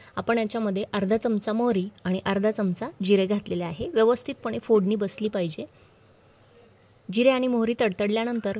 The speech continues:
दोन मीडियम साईजचे म्हणजे थोडेसे मोठ्याच आकाराचे कांदे मी बारीक, एकदम फाईन बारीक चॉप करून घेतलेले आहे. टोमॅटोसुद्धा बारीक कापून घेतलेला आहे आणि एक ते दीड चमचा मी इथे अद्रक आणि लसूण कुटून घातलेला आहे. तुम्ही पेस्टसुद्धा वापरू शकता.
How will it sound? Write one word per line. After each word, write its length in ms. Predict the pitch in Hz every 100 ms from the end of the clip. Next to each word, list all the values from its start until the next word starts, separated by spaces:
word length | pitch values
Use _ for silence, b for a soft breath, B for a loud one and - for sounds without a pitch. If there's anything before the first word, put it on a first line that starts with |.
| 214 190
दोन 280 | 196 269
मीडियम 340 | 269 240 233 262
साईजचे 400 | 262 214 - 233
म्हणजे 220 | 226 226 -
थोडेसे 300 | 247 240 277
मोठ्याच 420 | 240 208 254 254
आकाराचे 400 | 233 202 190 -
कांदे 260 | 202 180
मी 120 | 185 220
बारीक, 500 | 190 196 214 233 -
एकदम 360 | 196 196 233
फाईन 360 | 233 208 208 220
बारीक 280 | 196 196 -
चॉप 220 | 208 -
करून 240 | 185 190
घेतलेले 300 | 196 202 185
आहे. 240 | 165 165 220
टोमॅटोसुद्धा 680 | 226 202 196 226 240 185 196 B B B -
बारीक 240 | 202 190 226
कापून 300 | 233 214 208
घेतलेला 340 | 208 214 202 185
आहे 260 | 156 208 415 b b b b b b b _ _ _
आणि 200 | 190 220 -
एक 180 | 254 -
ते 60 | 294
दीड 240 | 240 247
चमचा 360 | 254 277 226 220
मी 160 | 214
इथे 260 | 196 - 381 - b -
अद्रक 340 | 196 208 254
आणि 220 | 247 233 220
लसूण 320 | 190 247 285
कुटून 360 | 254 208 240
घातलेला 380 | 254 262 190 180
आहे. 220 | 175 156
तुम्ही 220 | 226 240 247
पेस्टसुद्धा 520 | 220 208 - - 180 226
वापरू 300 | 190 - 185
शकता. 340 | 180 -